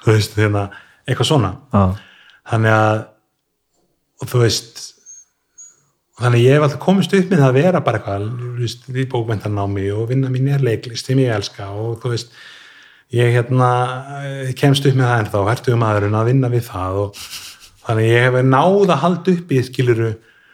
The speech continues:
Speaker 1: og svo ef eitthvað bjátar á þá, þú veist, ég hef aðferðir til að komast upp úr neikvæðninni, skilurðu.
Speaker 2: Mm.
Speaker 1: Þú veist, ég hugleiði til dæmis núna þessa dagana, búin að upplifa það, uppgötva það í lífinu, það hjálpaði mér mikið og hérna,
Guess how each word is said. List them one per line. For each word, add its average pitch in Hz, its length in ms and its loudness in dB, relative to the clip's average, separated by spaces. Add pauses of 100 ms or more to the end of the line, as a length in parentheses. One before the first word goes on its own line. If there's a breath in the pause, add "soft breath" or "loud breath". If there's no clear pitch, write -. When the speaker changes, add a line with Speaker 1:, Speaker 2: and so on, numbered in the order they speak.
(240 soft breath)
Speaker 1:
og 110 100 -4
svo 117 180 4
ef 220 160 2
eitthvað 170 280 -2
bjátar 120 280 0
á 104 80 -4
þá, 110 220 -4
þú 175 180 0
veist, 175 240 -2
ég 123 160 2
hef - 240 0 (100)
aðferðir 104 680 -2
til 117 180 -2
að 101 280 -4 (340)
komast 104 420 -4
upp 107 220 -4
úr 98 160 -2 (460)
neikvæðninni, 95 640 -4
skilurðu. 95 420 -10
Speaker 2:
Mm. 107 220 4 (640 soft breath)
Speaker 1:
Þú 113 80 -12
veist, - 160 -10
ég 113 160 0
hugleiði 98 400 -2
til 98 160 -14
dæmis 95 240 -12
núna 92 240 -4
þessa 95 240 -4
dagana, 90 320 -8 (360)
búin 113 280 -4
að 98 160 -6 (220)
upplifa 107 340 -2
það, 104 320 -2
uppgötva 104 380 -4
það 98 100 0
í 98 80 -4
lífinu, 95 320 -6 (720 soft breath)
það 110 160 -2
hjálpaði 104 260 -2
mér 95 140 0
mikið 92 380 -8 (200)
og 98 300 -4
hérna, 95 380 -4